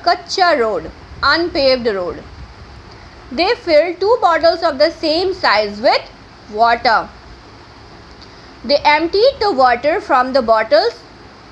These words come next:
one each, at the same time in two different squares.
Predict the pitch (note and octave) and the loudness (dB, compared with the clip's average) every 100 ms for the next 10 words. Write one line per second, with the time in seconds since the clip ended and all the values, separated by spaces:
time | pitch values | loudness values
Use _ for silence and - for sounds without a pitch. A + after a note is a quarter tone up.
0 | - - - G3+ A#3+ A#3+ B3 - - G4+ | -20 -20 -18 -4 0 0 -2 -10 -6 -2
1 | G4 - - - - - A#3+ B3 C#4 C#4+ | -2 -4 -8 -10 -16 -4 -2 0 -2 -2
2 | F4+ F#4+ G#4+ G#4+ D4+ D4 D4 - C#4+ D#4+ | -4 -2 -4 0 0 0 -2 -4 -4 -6
3 | - C#4+ D4 D#4+ A#3+ A#3+ C4+ E4+ - D#4+ | -6 -4 -2 -2 -4 -4 -6 -6 -6 0
4 | B3 D#3+ F3 - | 0 0 -6 -16